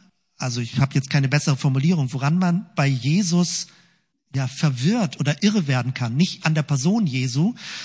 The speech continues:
sondern es gibt einen Psalmvers, den habe ich nur vertont in Erinnerung, also vom Lied her, der lautet so ein bisschen mit verschränktem Deutsch, „Darum,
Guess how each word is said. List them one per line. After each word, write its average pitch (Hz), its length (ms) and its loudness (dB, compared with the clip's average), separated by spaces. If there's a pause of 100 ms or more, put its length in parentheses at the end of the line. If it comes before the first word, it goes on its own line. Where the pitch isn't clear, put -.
(100)
sondern 151 300 2
es 151 100 -2
gibt - 300 -2
einen 151 200 4
Psalmvers, 165 1000 0 (320)
den 135 360 0
habe 147 140 2
ich - 80 0
nur 151 120 6
vertont 185 460 2
in 160 120 -2
Erinnerung, 147 580 2
also 131 240 -2
vom 131 280 0
Lied 165 280 0
her, 139 260 2 (460)
der 143 280 0 (140)
lautet 156 420 2
so 156 120 2
ein 143 80 2
bisschen 151 280 2
mit 143 200 0
verschränktem - 720 0
Deutsch, 151 420 0 (440)
„Darum, 220 720 0